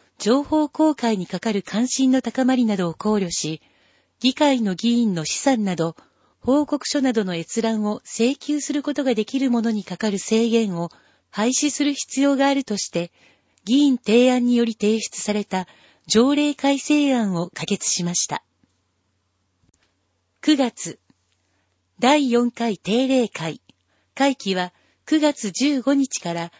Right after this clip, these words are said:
九月二十八日。九月補正予算案を可決。中央図書館などの移転整備や物価高騰対策関連などにかかる補正予算案、総額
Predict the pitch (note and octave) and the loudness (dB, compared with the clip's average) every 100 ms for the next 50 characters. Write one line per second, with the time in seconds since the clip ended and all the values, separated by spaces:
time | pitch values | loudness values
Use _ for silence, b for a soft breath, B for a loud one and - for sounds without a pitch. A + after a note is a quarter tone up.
0 | b _ D4 D4 C#4 - A3 C#4 B3 G#3+ | b _ 0 0 0 0 0 2 0 -2
1 | - C#3+ F3+ F#3+ F3+ - F3+ _ _ _ | -4 -6 -4 -4 -4 -8 -10 _ _ _
2 | _ _ _ _ _ _ _ _ _ _ | _ _ _ _ _ _ _ _ _ _
3 | _ _ - D4+ D4 - D3+ D#3 - C#4+ | _ _ 0 2 2 0 -8 -6 0 2
4 | D#4 D4+ D4+ D#4 C#4+ A3 D#3+ C#3 D3 F3 | 2 2 4 4 4 2 -2 -6 -8 -10
5 | - - - _ _ _ _ _ _ _ | -10 -12 -14 _ _ _ _ _ _ _
6 | _ _ _ _ _ _ _ _ _ _ | _ _ _ _ _ _ _ _ _ _
7 | - C4+ D4+ D4+ D4 D4 D#4 C#4 B3 G#3+ | 0 2 4 2 0 0 0 2 2 2
8 | G#3+ F#3 F#3 F3 - B3 C#4+ - D4 C4+ | 0 -2 -4 -8 0 2 2 2 0 0
9 | F#3 E3 E3 b b b b F#3+ F3+ - | -2 -4 -6 b b b b -6 -2 0
10 | C4+ D4 D4 D4 C#4+ C#4 C4+ C#4+ C4+ - | 2 2 2 2 0 2 0 0 -2 2
11 | C#4+ C4+ B3+ G#3 G3+ F#3+ E3 E3+ G3+ F#3+ | 4 4 4 2 2 0 -2 -6 -4 -4
12 | E3 b b - F#3 - A#3+ D4 D4 - | -4 b b -6 -4 2 4 4 2 2
13 | C#4+ A#3 E3+ D3 - _ _ _ _ _ | 4 4 0 -4 -10 _ _ _ _ _
14 | - A3 A3 G#3+ - G#3 | -2 2 2 -2 -2 -2